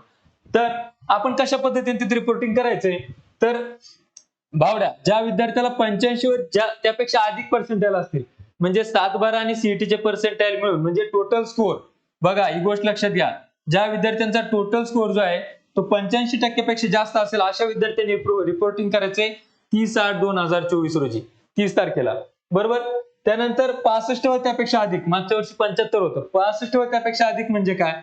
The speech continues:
तर ज्या विद्यार्थ्यांना टोटल स्कोर जो आहे सीईटी प्लस सात बारा, त्या विद्यार्थ्यांनी एकतीस तारखेला त्या सेंटरला रिपोर्टिंग करायचंय.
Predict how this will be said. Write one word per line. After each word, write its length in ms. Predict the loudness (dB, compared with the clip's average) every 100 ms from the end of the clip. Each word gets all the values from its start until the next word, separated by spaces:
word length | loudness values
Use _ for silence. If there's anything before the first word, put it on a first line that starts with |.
| -16 _ 0
तर 80 | 2
ज्या 180 | 2
विद्यार्थ्यांना 460 | 0 0 0 0 0 0
टोटल 280 | 0 2 0
स्कोर 260 | 0 0
जो 100 | 0
आहे 160 | 0 0
सीईटी 320 | 0 -2 0
प्लस 280 | -2 0 2
सात 140 | 0
बारा, 320 | 2 0 0 -2 -6 _ _
त्या 100 | 2
विद्यार्थ्यांनी 520 | 2 2 0 0 2 0
एकतीस 340 | 0 -2 0
तारखेला 320 | 0 0 0
त्या 160 | 0 0
सेंटरला 400 | 0 -2 0 0
रिपोर्टिंग 420 | 0 0 0 0
करायचंय. 380 | 0 0 -2